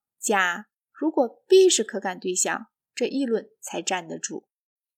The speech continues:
这议论并不证明从“甲”是可感觉的这个性质以外，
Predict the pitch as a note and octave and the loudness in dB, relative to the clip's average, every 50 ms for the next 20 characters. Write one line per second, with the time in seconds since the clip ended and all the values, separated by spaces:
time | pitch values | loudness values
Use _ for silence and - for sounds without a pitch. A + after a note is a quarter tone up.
0 | _ - - F#4+ F#4+ F#4 F#4 E4+ E4 E4 D#4+ D4 C4+ B3 B3+ - D#4+ D4+ C#4 C#4 | _ 0 4 6 6 8 6 6 4 4 4 4 2 2 2 0 0 2 0 0
1 | C#4+ D#4 C#4 B3 A3+ G#3 G3+ G#3+ A#3 B3+ C4+ - - B3+ C4 D#4 F4+ - - - | 0 0 0 0 -2 -4 -4 -4 -6 -6 -6 -6 -6 -4 -4 -4 -4 -2 -2 0
2 | A#3 F#3 E3+ F3 F3+ - - C4+ B3+ - - D4 D#4 - D4 A#3 F#3 F#3 F#3 - | 0 0 -4 -6 -6 -4 -4 -4 -4 -4 -4 -4 -4 -4 -4 -6 -6 -4 -6 -6
3 | F3+ F3 F#3+ G#3+ B3+ B3+ - - C#4 B3+ A#3+ A#3+ A#3 - - - - G4+ F4+ E4 | -4 -4 -4 -2 -4 -4 -4 -4 -4 -2 -2 -2 0 2 4 4 4 2 2 -2
4 | C#4 A3+ G#3+ - G3+ - - G3 F#3 F#3 G3 - A#3+ D#4 D4 A3 - - | -4 -4 -4 -4 -4 -6 -6 -8 -10 -8 -4 0 0 0 0 0 -4 -6